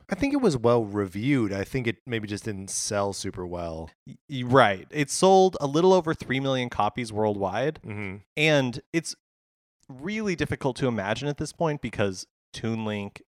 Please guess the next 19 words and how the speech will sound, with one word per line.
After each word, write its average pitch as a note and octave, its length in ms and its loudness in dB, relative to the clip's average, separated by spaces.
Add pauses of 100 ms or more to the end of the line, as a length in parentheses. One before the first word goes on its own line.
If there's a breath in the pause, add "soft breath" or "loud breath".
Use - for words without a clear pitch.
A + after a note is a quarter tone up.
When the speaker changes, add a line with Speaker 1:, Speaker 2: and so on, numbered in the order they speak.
Speaker 2:
is G#2+ 180 -6
so G2 560 -4
ingrained G#2 800 -8
in, G2 540 -10 (500)
uh, F#2+ 280 -6
Nintendo. G#2 720 -4 (120)
Speaker 1:
Yeah. G#2 240 -4 (160)
Speaker 2:
But C3+ 160 -2
Toon B3+ 240 -4
Link C3 240 -4
was F#2+ 300 -4 (540)
very G2+ 420 4
controversial. F2+ 600 -6
Speaker 1:
Reviled, B2 760 6
I A#2+ 160 0
would A#2 80 0
Speaker 2:
People C#3+ 140 8
Speaker 1:
say. A2 280 2 (160)
Speaker 2:
hated. - 920 -6